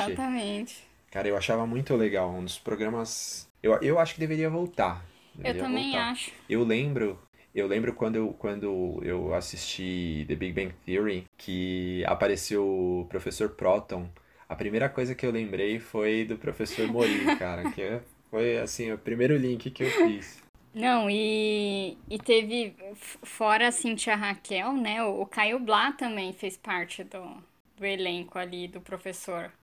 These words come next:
Speaker 2: Não, sim, o Caio Blá, o Luciano Amaral
Speaker 1: Sim.
Speaker 2: também fez algumas participações,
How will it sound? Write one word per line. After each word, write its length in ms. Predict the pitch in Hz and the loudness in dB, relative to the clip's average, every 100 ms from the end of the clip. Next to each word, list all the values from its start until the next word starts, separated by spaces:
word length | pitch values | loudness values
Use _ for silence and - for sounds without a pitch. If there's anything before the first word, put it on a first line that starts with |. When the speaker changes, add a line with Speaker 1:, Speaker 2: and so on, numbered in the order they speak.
| - | -8
Speaker 2:
Não, 200 | - 110 | 0 0
sim, 240 | - - - | 0 0 2
o 640 | 101 98 95 95 92 90 | 2 4 2 2 0 -2
Caio 300 | - 98 104 | 2 4 4
Blá, 480 | 80 82 95 113 - | 2 2 2 2 -2
o 440 | - 95 92 92 92 | -6 -4 -4 -4 -6
Luciano 320 | 101 - 107 | -6 -4 -2
Amaral 420 | 104 98 82 90 | 2 4 6 4
Speaker 1:
Sim. 100 | 226 | 4
Speaker 2:
também 420 | 214 90 85 107 131 | 0 -2 -2 -4 -8
fez 220 | - 87 | -4 -4
algumas 280 | 87 87 87 | -2 -4 -6
participações, 1000 | - - - 82 80 85 87 117 - | -8 -10 -6 -8 -6 -6 -6 -8 -14